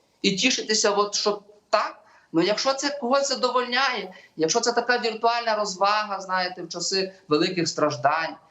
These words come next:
а оце такий спосіб самим собі сподобатися, то я це сприймаю. Але я повторюю:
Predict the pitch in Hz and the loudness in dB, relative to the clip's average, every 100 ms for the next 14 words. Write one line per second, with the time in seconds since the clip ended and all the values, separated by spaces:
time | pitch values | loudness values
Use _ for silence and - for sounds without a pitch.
0 | _ _ 160 151 196 202 202 190 - 214 | _ _ -4 0 0 2 2 0 2 0
1 | 208 202 - - 180 190 214 - 170 202 | 0 -4 -4 0 2 2 -2 -2 -2 0
2 | - 185 165 175 214 220 214 214 214 - | 0 0 2 2 0 -2 0 0 -2 -8
3 | - 190 185 214 214 - _ _ - 208 | -2 2 2 2 0 -8 _ _ -4 -4
4 | 208 196 185 170 143 113 - _ _ 143 | -4 -6 -4 -2 -2 -2 -10 _ _ -2
5 | 165 170 165 165 226 262 233 220 | 0 0 -2 -2 0 0 -2 -6